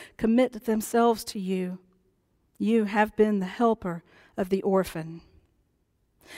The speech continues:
Break the arm of the wicked and evildoers.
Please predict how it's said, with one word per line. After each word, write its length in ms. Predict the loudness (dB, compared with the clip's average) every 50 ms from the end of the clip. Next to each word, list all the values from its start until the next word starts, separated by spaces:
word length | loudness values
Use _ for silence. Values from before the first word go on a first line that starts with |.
| -14 -2 4
Break 340 | 8 8 8 8 6 4 -2
the 160 | -8 -6 0
arm 360 | 4 6 8 8 8 8 6 4
of 120 | 4 4
the 100 | 4 4
wicked 400 | 6 6 4 6 6 4 4 4
and 120 | 2 2
evildoers. 800 | 4 4 4 4 4 2 0 4 4 4 4 4 2 0 -2 -4